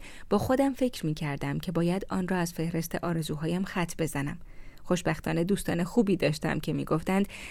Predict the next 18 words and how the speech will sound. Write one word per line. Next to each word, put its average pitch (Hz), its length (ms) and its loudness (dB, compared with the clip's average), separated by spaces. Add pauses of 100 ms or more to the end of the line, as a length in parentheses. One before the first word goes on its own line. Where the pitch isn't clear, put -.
(100)
«داری 247 220 8
چه 262 180 2
کار 220 300 0
می‌کنی؟ 160 480 0 (200)
چرا 330 260 6
نمی‌توانی 208 640 6
انجامش 147 500 0
دهی؟» 151 260 -2 (380)
من 226 140 4
می‌گفتم: 226 500 2 (320)
«نمی‌توانم 214 760 8
ببینم» 151 480 2 (320)
و 175 80 2
می‌دانستم 202 640 2
که 180 140 -2
بخش 165 280 0
بزرگی 175 520 2
از 165 120 0